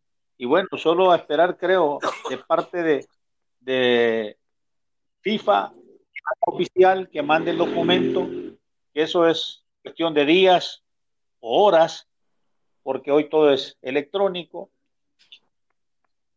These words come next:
para notificar y confirmar que ha sido suspendida la, la fecha y por ende dar el,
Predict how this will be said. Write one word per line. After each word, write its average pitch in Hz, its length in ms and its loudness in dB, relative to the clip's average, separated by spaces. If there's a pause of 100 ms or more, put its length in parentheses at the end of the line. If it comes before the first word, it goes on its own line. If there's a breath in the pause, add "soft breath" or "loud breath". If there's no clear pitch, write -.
(400)
para 135 220 -2
notificar 165 840 -2 (640)
y 135 100 -20
confirmar 160 580 -4
que 151 100 -12
ha - 20 -10
sido 151 260 -2
suspendida 143 640 2
la, 139 280 2 (500)
la 139 140 -2
fecha - 480 -2 (680 loud breath)
y - 80 -12
por 170 240 0
ende 196 400 0 (540)
dar 156 260 2
el, 131 280 0